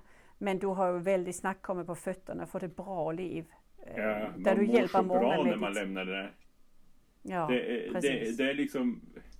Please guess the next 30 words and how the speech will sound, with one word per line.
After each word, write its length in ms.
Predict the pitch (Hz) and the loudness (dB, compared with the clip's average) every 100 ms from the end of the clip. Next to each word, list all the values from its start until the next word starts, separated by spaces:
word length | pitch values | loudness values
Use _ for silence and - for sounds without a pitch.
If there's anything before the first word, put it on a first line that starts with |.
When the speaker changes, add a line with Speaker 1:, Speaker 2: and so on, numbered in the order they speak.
| - - - - | -20 -20 -12 0
Speaker 2:
Jag 180 | 123 147 | 2 4
mår 180 | 151 | 4
så 140 | 170 143 | 4 0
fruktansvärt 840 | - 151 - 107 98 - - 143 | 4 2 2 0 0 0 -2 -2
bra. 680 | 190 92 95 165 131 170 - - - - - - - | -2 2 2 2 -2 -4 -8 -20 -20 -20 -20 -16 -2
Speaker 1:
Och 140 | 214 | 2
det 160 | 220 - | 2 6
är 100 | 233 | 4
ju 60 | 190 | 4
det 100 | 175 | 2
viktigaste 600 | 202 220 202 180 180 202 | 0 -2 0 0 2 2
och 120 | 185 | 4
det 80 | 202 | 2
är 100 | 196 | 0
det 180 | 185 196 | 2 2
som 200 | 185 185 | 2 0
är 80 | 190 | 2
budskapet 560 | 202 202 - - 165 165 | 0 -2 -2 -2 0 2
också 320 | 196 - 185 | 2 0 -4
med 160 | 170 160 | -4 0
podden, 400 | 185 180 170 170 | 2 2 0 0
att 240 | 175 - - - - - | 0 -2 -20 -20 -20 -4
ja, 260 | 202 202 | 4 6
det 80 | 208 | 4
kan 140 | 214 | 0
kännas 600 | 208 - 208 214 - - | -2 2 2 4 2 0
tufft 440 | - 269 277 - - | -2 0 0 -2 -6
att 160 | - | -4
lämna, 580 | 190 190 214 196 165 165 - | 0 0 0 2 2 0 -2
men 520 | 190 214 165 165 | 0 2 4 2